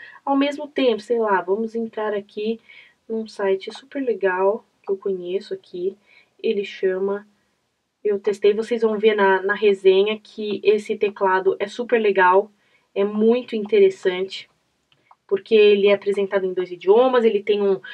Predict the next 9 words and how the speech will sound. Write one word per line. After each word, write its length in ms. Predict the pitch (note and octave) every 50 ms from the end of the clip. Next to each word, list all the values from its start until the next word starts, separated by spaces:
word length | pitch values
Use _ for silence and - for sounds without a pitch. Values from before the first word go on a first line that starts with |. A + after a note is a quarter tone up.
| - - _ _
um 140 | G#3 G#3+ G#3+
ótimo, 760 | G#3+ G#3 G#3 G3+ - - - G#3 G3+ F#3+ F#3 F3+ F3 E3+ - _ _ _ _ _ _ _
uma 120 | G3+ G#3
ótima 240 | G#3 G#3 G#3 G#3 G3
resposta 480 | G3 G3 G3 - - F#3+ F#3+ - - G3
áptica 600 | F#3+ F#3+ G3 - - - - _ G#3+ G3 G3 F#3+ - - - - - _ _ _
e 200 | G#3 G#3+ G#3+ G3+
sonora 500 | - A3 G3+ G3 G3 F#3+ F#3+ F#3+ F#3+ F#3+
também. 720 | - - G3+ G3 G3 G3 G3+ G#3+ A#3 B3 B3+ C4 C4 -